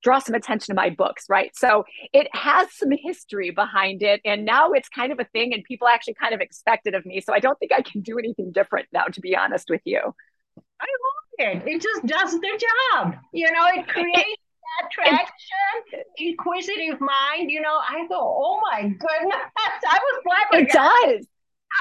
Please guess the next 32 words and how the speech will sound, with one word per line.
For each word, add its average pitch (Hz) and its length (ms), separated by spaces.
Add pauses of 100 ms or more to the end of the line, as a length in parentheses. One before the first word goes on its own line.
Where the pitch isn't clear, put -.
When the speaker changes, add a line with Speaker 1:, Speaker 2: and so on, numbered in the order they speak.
(120)
Speaker 1:
So - 180
funny 370 420
thing, 311 400
one 294 180
more 339 140
funny 262 260
thing 254 120
about 220 220
the 220 60
uniforms. 208 420
I 220 80
was 214 140
just 330 300
at 262 140
H 233 220
R 214 160
R 180 340
and 208 340
we 285 120
were 311 80
having 285 240
this 220 140 (100)
huge 339 300
tea - 200
party 190 320
with 190 120
the 208 60
ladies 247 280
coming 233 200
with 233 120
these 202 160
big 226 160